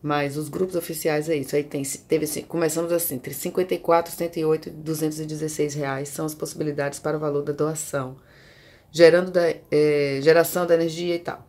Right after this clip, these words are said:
Quando chegar no quarto elemento, pode receber até oito vezes o valor doado. Que é isso, você doa cinquenta e quatro e pode receber até oito vezes. Porque isso que você faz de entrar, doar, chamar duas pessoas,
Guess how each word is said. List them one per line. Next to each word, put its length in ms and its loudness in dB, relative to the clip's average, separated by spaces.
Quando 240 6
chegar 280 6
no 80 2
quarto 240 6
elemento, 480 4
pode 280 4
receber 440 4
até 200 2
oito 220 -2
vezes 280 0
o 40 -10
valor 220 0
doado. 460 -2
Que 140 2
é 100 6
isso, 300 -2
você 140 -4
doa 360 2
cinquenta 400 -4
e 20 -6
quatro 460 -2
e 60 -8
pode 260 2
receber 360 2
até 200 2
oito 220 -2
vezes. 560 -4
Porque 300 -8
isso 220 0
que 60 -2
você 220 0
faz 320 2
de 220 -2
entrar, 400 2
doar, 380 4
chamar 240 -2
duas 200 -4
pessoas, 720 -2